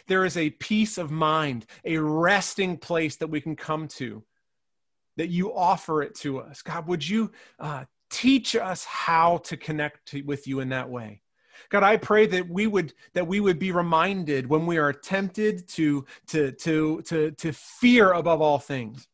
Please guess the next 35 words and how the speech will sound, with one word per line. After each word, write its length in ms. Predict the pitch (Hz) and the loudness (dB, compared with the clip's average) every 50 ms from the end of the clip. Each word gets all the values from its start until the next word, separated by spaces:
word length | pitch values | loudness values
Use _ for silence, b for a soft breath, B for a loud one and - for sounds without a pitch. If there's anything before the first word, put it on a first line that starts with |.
| _ _ _ _ _ _ _ _ _ _ B B B B B B B | _ _ _ _ _ _ _ _ _ _ B B B B B B B
I 160 | - 196 214 | 0 0 0
pray 280 | - - 220 220 214 208 | 2 4 6 8 8 8
that 140 | 196 185 | 6 6
when, 380 | 175 190 202 208 202 190 - - - | 4 6 6 6 4 2 -2 -6 -4
when 160 | - 190 196 | 0 2 2
those 200 | 196 190 180 147 | 4 2 2 0
moments 440 | 156 185 190 202 208 208 202 208 - | 0 2 4 4 4 2 2 -2 -4
come 260 | - - 190 185 175 | -4 -2 0 0 0
that 80 | 165 170 | 0 -4
we 160 | 165 190 196 | -4 -6 -8
feel 300 | 151 - - 226 208 202 | -8 -6 2 2 2 2
so 640 | - - - - - - - 277 269 262 240 233 214 | 2 -4 -8 -10 -8 2 4 4 6 6 6 6 6
overwhelmed 800 | 208 196 170 185 185 180 165 170 175 185 196 196 180 165 156 135 | 6 6 4 0 -4 -4 -2 0 0 2 2 2 0 -2 -2 -4
and 100 | 160 156 | -4 -2
we're 140 | 170 175 170 | 0 -2 -2
tempted 500 | 170 - - 196 214 214 - 214 208 - | -2 -2 -4 -2 -2 -2 -4 -6 -8 -8
to 140 | - 175 160 | -10 -12 -10
just 160 | 165 156 - | -10 -4 -2
kind 160 | 196 190 180 | 0 0 0
of 80 | 147 - | -2 -4
fall 420 | - - - 208 220 220 214 220 | -4 2 4 6 6 6 6 4
down 260 | 185 208 196 185 180 | 2 2 0 0 0
the 80 | 180 175 | 0 0
rabbit 440 | 165 165 165 165 175 180 170 180 165 | 2 2 4 4 4 4 2 0 -2
hole 340 | 139 160 160 156 156 151 | 2 2 2 2 2 0
of 160 | 147 139 131 117 | -2 -6 -6 -2
darkness 600 | 160 160 170 175 170 - 170 160 156 151 - - | 0 0 0 0 -2 -6 -8 -8 -8 -8 -8 -10
and, 160 | 151 139 131 - b b b b _ - | -10 -10 -10 -12 b b b b _ -8
and 100 | 139 139 | -6 -4
anxiety 680 | 143 147 143 123 165 160 165 170 175 175 170 165 160 156 | -4 -4 -4 -4 -2 0 0 0 0 0 0 -2 -2 -2
and, 160 | 143 143 139 b b b b b | -4 -6 -8 b b b b b
and 220 | - 143 143 135 | -8 -8 -8 -6
just 160 | 135 147 - - | -8 -12 -12 -6
kind 180 | - 180 175 | -4 -2 -2
of, 100 | 170 147 | -2 -4